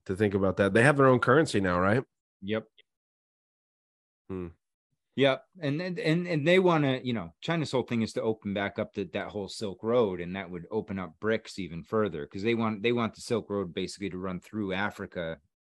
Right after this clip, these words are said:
Speaker 2: you know, across the Atlantic over to, uh, South America, in essence. So it's a worldwide thing.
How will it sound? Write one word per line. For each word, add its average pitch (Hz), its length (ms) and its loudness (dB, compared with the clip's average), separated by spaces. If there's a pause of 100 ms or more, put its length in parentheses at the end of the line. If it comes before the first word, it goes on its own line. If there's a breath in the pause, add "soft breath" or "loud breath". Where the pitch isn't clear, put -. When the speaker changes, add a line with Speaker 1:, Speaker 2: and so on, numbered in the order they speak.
(100)
Speaker 2:
you 107 100 -4
know, 85 160 -6
across 101 400 -2
the 101 120 -4
Atlantic 87 500 -6
over 87 220 -6
to, 78 360 -10 (840)
uh, 80 240 -10
South 92 320 -6
America, 82 500 -8 (240)
in 90 160 -8
essence. 76 640 -16 (160)
So 87 240 -10
it's 82 120 -14
a 92 60 -10
worldwide 82 640 -8
thing. 69 300 -16